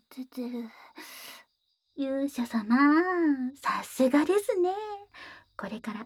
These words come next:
Speaker 2: 殺されてしまうんですよ。勇者様の精子でルナをはらめば、あとはもう今日までに溜まった分の精子で十分ですから。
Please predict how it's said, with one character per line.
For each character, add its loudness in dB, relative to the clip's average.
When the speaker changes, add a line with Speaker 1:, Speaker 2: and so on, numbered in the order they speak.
Speaker 2:
殺 -6
さ 4
れ 4
て 4
し 2
ま 10
う 8
ん 0
で 4
す -6
よ。 -6
勇 4
者 -6
様 -2
の 0
精 -8
子 -10
で -4
ル 4
ナ 4
を -14
は -12
ら 0
め 6
ば、 6
あ -14
と -10
は -4
も -2
う -14
今 6
日 6
ま 2
で -2
に -2
溜 -4
ま -2
っ -10
た 0
分 4
の 6
精 -4
子 -10
で -2
十 -4
分 -6
で 2
す -14
か -4
ら。 -6